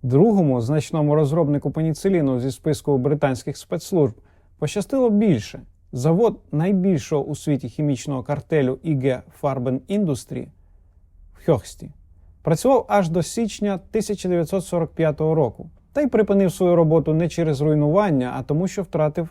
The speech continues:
електроживлення. На той момент на заводі працювало близько дев'яти тисяч осіб, серед них третина військовополонені, в тому числі з Радянського Союзу.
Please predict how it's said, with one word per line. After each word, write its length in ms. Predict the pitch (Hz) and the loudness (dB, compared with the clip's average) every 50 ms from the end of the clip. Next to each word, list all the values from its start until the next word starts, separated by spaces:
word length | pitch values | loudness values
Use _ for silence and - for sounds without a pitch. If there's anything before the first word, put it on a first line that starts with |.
| - - | -8 -6
електроживлення. 920 | 156 151 131 131 - 165 190 185 196 220 208 160 131 120 117 117 117 104 180 - _ _ _ _ - _ _ _ _ _ _ - | -4 -4 -4 -4 -4 -2 -2 -2 0 0 0 0 0 0 -2 -6 -8 -12 -14 -20 _ _ _ _ -20 _ _ _ _ _ _ -4
На 80 | 156 | -2
той 140 | 156 277 294 | 0 2 2
момент 380 | 262 247 226 226 240 233 202 - | 2 2 2 0 0 -2 -2 0
на 120 | 196 175 | 0 0
заводі 380 | 156 180 175 180 208 208 190 175 | 2 2 2 2 2 2 2 2
працювало 520 | 165 175 165 - - 185 190 190 180 170 | 0 0 -2 -2 -2 -2 0 2 2 2
близько 460 | 147 143 156 185 175 - - 180 170 | 2 2 2 2 0 -2 -4 -4 -2
дев'яти 540 | 151 135 147 151 147 151 147 143 - 202 202 | -2 0 2 2 2 2 2 0 0 -2 -2
тисяч 480 | 190 - 196 185 165 - 180 160 - 190 | -2 0 -2 -2 -2 -4 -6 -6 -6 -6
осіб, 400 | 180 - - - 214 143 - - | -8 -6 -4 -2 -2 -2 -2 -4
серед 300 | - 143 131 131 120 135 | -6 -6 -4 -4 -2 -2
них 160 | 156 147 - | -4 -4 -2
третина 540 | - 147 143 135 - 196 202 196 190 165 - - - _ _ _ - | -2 -2 -2 0 0 0 0 0 0 -4 -6 -10 -18 _ _ _ -6
військовополонені, 920 | - 147 143 - - 208 196 180 - 208 226 240 240 220 185 139 117 110 107 | -4 -4 -2 0 2 2 2 4 2 2 2 2 2 2 0 0 0 -2 -6
в 40 | 104 | -8
тому 240 | - - 156 143 123 | -4 -4 -2 -2 -2
числі 440 | - 147 120 - 151 139 135 123 117 | -4 -6 -4 -2 0 0 0 0 -2
з 80 | 117 | -2
Радянського 520 | 143 143 135 123 131 120 110 - - 151 139 | -2 -2 0 -2 -2 -4 -6 -6 -6 -6 -6
Союзу. 540 | - 180 180 156 131 120 104 73 - - | -4 -2 0 0 0 0 -2 -6 -12 -16